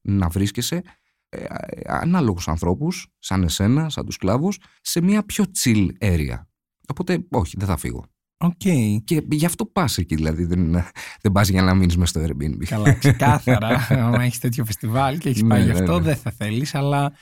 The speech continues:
Speaker 2: ναι, φανταζόμουν ότι αν αυτό κρατάει και μέχρι αργά, δεν ξέρω αν πάει μέχρι το πρωί ή τελειώνει
Speaker 1: Σχεδόν,
Speaker 2: κάποια στιγμή.
Speaker 1: σχεδόν, σχεδόν, σχεδόν.
Speaker 2: Άρα είναι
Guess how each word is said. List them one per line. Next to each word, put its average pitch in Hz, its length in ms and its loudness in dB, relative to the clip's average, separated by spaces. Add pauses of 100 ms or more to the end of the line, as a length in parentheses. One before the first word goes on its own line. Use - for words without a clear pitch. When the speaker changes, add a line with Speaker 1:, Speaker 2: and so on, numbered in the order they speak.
(300)
Speaker 2:
ναι, 165 300 2
φανταζόμουν 143 560 2
ότι 151 120 0
αν 151 100 0
αυτό 151 180 -4
κρατάει 143 360 -2
και 135 100 -2
μέχρι 139 300 0
αργά, 110 360 0
δεν 117 100 -2
ξέρω 123 200 2
αν 107 80 2
πάει 113 180 0
μέχρι 117 180 0
το 110 120 -4
πρωί 110 600 0
ή 120 60 2
τελειώνει 110 340 2
Speaker 1:
Σχεδόν, 101 360 4
Speaker 2:
κάποια 78 80 2 (100)
στιγμή. 131 200 4
Speaker 1:
σχεδόν, 90 200 4
σχεδόν, 76 400 -6
σχεδόν. - 320 -12
Speaker 2:
Άρα 160 260 2
είναι 190 240 2